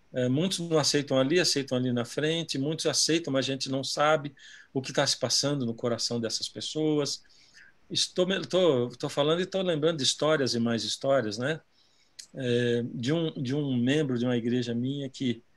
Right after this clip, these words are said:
é, vinha sempre sério e tal, no meio da, da, de uma série, ele era esposo de uma, de uma membro da igreja, no meio da série, eu tava fazendo uma série evangelística na igreja, ele parou de vir, a esposa falou, "Ah, ele tá muito desanimado porque ele não consegue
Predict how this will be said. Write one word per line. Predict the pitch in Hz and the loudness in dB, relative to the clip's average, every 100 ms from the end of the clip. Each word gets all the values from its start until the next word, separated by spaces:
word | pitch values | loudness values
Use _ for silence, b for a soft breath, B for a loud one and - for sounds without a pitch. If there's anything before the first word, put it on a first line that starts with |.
| _ _ 117 | _ _ -8
é, | 107 110 107 104 104 - _ - | -4 -2 -2 -4 -8 -12 _ -8
vinha | 117 151 135 | -2 2 2
sempre | - 156 - | 4 2 0
sério | - - 147 147 135 117 | -2 2 4 4 2 0
e | |
tal, | - 143 147 143 135 | 2 2 4 4 2
no | 139 | 2
meio | 151 147 | 0 2
da, | 131 131 | 2 2
da, | 120 135 | 0 -6
de | 123 | -2
uma | 131 123 | -2 0
série, | - 143 127 | 0 0 2
ele | 123 | 0
era | 120 | 0
esposo | - 147 143 120 | -2 -2 -2 -2
de | 123 | -2
uma, | 120 110 _ b b b - | -2 -2 _ b b b -2
de | |
uma | 123 | 0
membro | 127 123 120 | 2 2 0
da | 120 | 0
igreja, | 120 131 147 135 127 | 0 0 -2 0 0
no | 127 | 0
meio | 135 | 0
da | 131 117 | 0 0
série, | - 139 135 131 _ _ | 2 2 0 -4 _ _
eu | - | -2
tava | 131 127 | 0 2
fazendo | 123 | 2
uma | 123 | 2
série | 120 127 120 | 2 2 2
evangelística | 120 120 113 117 120 | 0 -2 -2 -4 -4
na | 117 | -2
igreja, | 120 127 131 | 0 0 -2
ele | 131 - | -2 0
parou | 123 120 117 | 2 2 0
de | 107 | -4
vir, | 104 156 165 160 147 _ B B B B 131 | -6 -4 0 -2 -2 _ B B B B -2
a | |
esposa | 127 156 135 | 0 2 0
falou, | 131 127 | 0 2
"Ah, | 127 | 2
ele | 120 | 2
tá | 143 | 0
muito | 147 | 0
desanimado | 127 127 123 131 131 | 0 0 2 0 0
porque | 127 | -2
ele | 120 | -2
não | 120 | -2
consegue | 117 117 - 117 113 | -4 -4 0 0 -2